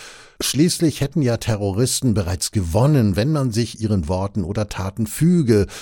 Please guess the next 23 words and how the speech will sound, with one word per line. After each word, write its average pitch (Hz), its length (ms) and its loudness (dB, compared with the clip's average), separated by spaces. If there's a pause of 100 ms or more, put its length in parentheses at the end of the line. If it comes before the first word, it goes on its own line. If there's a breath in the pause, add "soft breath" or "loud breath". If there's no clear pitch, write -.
(120)
oder 101 200 0
eigentlich 80 360 -6
schon, 69 300 -4
wenn 69 100 -2
man 67 140 -4
mit 62 160 -8
ihnen 76 240 -10
verhandele, 85 680 -2 (320 loud breath)
wie 143 220 -2
uns 147 220 -4
in 120 180 -4
anderen 135 380 -2
Terroranschlägen 90 1000 -2
intensiv 90 680 -4
eingeimpft 123 680 -4
wurde. - 360 -12 (580 loud breath)
Man 104 160 2
dürfe 175 320 4
sich 110 220 0
diesen 143 260 2
Menschen 113 440 0
keinesfalls 131 840 0
beugen. 104 560 -4